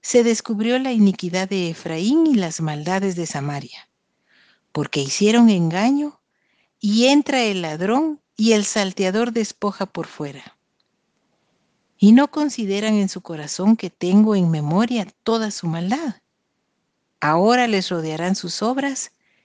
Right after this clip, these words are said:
delante de mí están. Con su maldad alegran al rey y a los príncipes con sus mentiras. Todos ellos son adúlteros.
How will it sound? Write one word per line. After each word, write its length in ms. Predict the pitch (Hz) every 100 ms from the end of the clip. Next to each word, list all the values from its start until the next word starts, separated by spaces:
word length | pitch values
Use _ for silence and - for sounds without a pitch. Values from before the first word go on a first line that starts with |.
| _ - 165
delante 640 | 196 202 220 233 220 208
de 160 | 175 170
mí 240 | 185 180
están. 420 | 165 - 139 131 - _ _ _ _ _ _ _ _ _ _ _ _ _ _ _ _ _ _ _ _ -
Con 180 | 240 233
su 140 | 262
maldad 480 | 247 240 254 302 -
alegran 440 | 202 208 208 214 202
al 140 | 160
rey 400 | 170 208 302 - _ _ _ _
y 120 | 190
a 40 | 196
los 220 | 220 -
príncipes 600 | - 294 294 233 - -
con 200 | - 151
sus 240 | 156 147
mentiras. 760 | 151 139 - 170 143 - - - _ _ _ _ _ _ _ _ _ _ _
Todos 440 | 269 277 262 - 240
ellos 260 | 226 214
son 220 | - 196
adúlteros. 840 | 170 160 185 - 147 143 - -